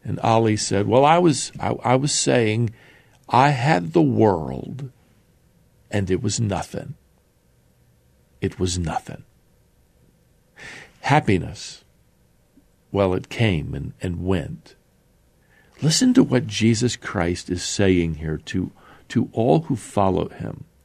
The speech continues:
People who, who won't be making many headlines, probably won't be making millions of dollars, gonna be o-, o-, often overlooked, ignored, even treated unkindly. People like you, who, who might not mean much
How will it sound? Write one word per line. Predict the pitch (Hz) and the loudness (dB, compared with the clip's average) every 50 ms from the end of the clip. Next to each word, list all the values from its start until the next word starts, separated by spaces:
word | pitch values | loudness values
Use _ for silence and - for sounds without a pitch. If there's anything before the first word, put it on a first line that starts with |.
| _ _ _ _ _ _ _ - - - - - | _ _ _ _ _ _ _ -20 -20 -20 -8 0
People | - 220 - 330 320 | 2 4 6 8 8
who, | 247 240 233 - 175 160 - | 10 10 10 10 8 6 4
who | - 156 196 | 2 2 4
won't | 208 190 185 | 6 4 4
be | 220 214 190 | 4 4 4
making | 160 139 135 131 135 143 139 131 | 4 4 2 2 2 2 2 2
many | 113 110 120 131 120 | 2 2 2 0 0
headlines, | 98 107 104 95 - 90 90 87 87 98 113 113 101 - - _ _ - - _ - - _ _ _ _ _ _ - | 2 0 0 2 2 0 2 2 0 0 -2 -2 -4 -6 -12 _ _ -20 -20 _ -20 -20 _ _ _ _ _ _ -4
probably | - 117 127 139 | 0 4 6 6
won't | 127 120 131 123 | 6 6 4 6
be | 127 123 120 | 4 4 4
making | 117 110 110 107 113 120 117 107 | 4 2 0 0 0 0 0 2
millions | 104 104 107 107 113 110 127 | 2 0 2 0 0 2 0
of | 131 | 2
dollars, | 110 98 90 85 85 87 92 104 107 104 - - - - - - | 2 2 2 2 0 0 -2 -2 -2 -4 -6 -10 -14 -20 -14 -6
gonna | - 104 104 | -4 -2 2
be | 107 113 107 | 6 6 8
o-, | 107 113 113 - | 6 6 4 2
o-, | |
often | - 110 - - 110 117 123 123 - 123 120 | 2 2 2 4 4 4 4 4 4 2 2
overlooked, | 120 117 120 120 127 135 127 120 110 104 104 101 - _ - - | 4 4 4 6 6 6 8 8 8 6 4 2 -2 _ -6 -4
ignored, | 107 113 107 101 107 101 101 95 92 87 87 92 98 107 101 98 - - - - - _ _ _ _ _ _ _ - | -2 -2 -2 -2 0 0 2 2 4 4 4 2 2 0 -2 -6 -12 -20 -20 -20 -20 _ _ _ _ _ _ _ 0
even | - 110 107 120 120 | 2 2 2 2 0
treated | - - - 113 101 101 113 - | 0 0 2 2 4 4 2 0
unkindly. | - 98 113 113 107 - - 101 98 95 90 82 80 85 85 90 98 95 - | 0 -2 -2 -2 -2 -4 -4 -4 -2 -2 -2 -2 -2 -2 -2 -2 -4 -6 -8
People | - - 190 - 262 269 | -6 -6 -2 0 2 4
like | - 165 147 143 139 - | 4 4 2 0 -2 -6
you, | - 98 98 104 98 82 69 - - 117 110 117 _ _ _ - - - - - - _ _ _ | -6 -2 2 2 2 2 2 -2 -8 -10 -12 -14 _ _ _ -20 -20 -20 -20 -20 -20 _ _ _
who, | - - 120 - | -4 -4 -2 0
who | 117 131 135 | 2 2 2
might | 131 117 120 135 151 175 | 2 4 2 2 2 0
not | 131 131 147 151 - | 0 0 0 -2 -2
mean | 127 113 113 113 110 107 107 110 117 120 - - | -2 0 2 2 2 0 0 -2 -4 -4 -6 -6
much | 92 95 95 95 95 92 - - - - - - | -4 -2 0 0 0 -2 -4 -8 -12 -12 -12 -14